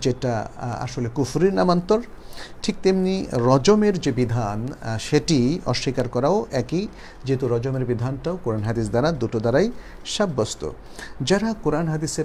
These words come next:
কোনো বক্তব্যকে অস্বীকার করে, তাদের সাথে আমাদের কী সম্পর্ক হওয়া উচিত? প্রথমত, আমরা তাদের দ্বারা প্রভাবিত বন্ধু হতে পারবো না,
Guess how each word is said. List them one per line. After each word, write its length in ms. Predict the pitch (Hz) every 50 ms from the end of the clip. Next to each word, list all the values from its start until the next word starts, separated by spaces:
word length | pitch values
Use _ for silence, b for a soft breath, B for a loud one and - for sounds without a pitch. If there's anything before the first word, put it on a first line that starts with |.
| 143 -
কোনো 160 | 139 123 123
বক্তব্যকে 760 | 95 104 98 - - - 117 110 107 120 113 117 - - 117
অস্বীকার 440 | 110 98 - - - 139 - 139 123
করে, 180 | - - - 101
তাদের 200 | - 156 170 185
সাথে 220 | 180 190 180 190
আমাদের 200 | 180 175 175 170 -
কী 80 | 165 151
সম্পর্ক 440 | - - 127 117 117 - - -
হওয়া 300 | - - - - 95 -
উচিত? 200 | - - - - - -
প্রথমত, 440 | 180 175 220 220 226 214 - 226 247 B B B B B B B B B B -
আমরা 280 | 135 139 147 160 156
তাদের 200 | 151 139 139 143
দ্বারা 200 | 127 139 139 139
প্রভাবিত 920 | 123 - - 131 110 98 117 139 156 135 151 156 147 - 143 131 117 120 117 - - - - - - 127 113 107
বন্ধু 340 | 120 139 135 135 135 143 135
হতে 220 | 123 123 123 120
পারবো 300 | 98 107 90 - - -
না, 140 | - - -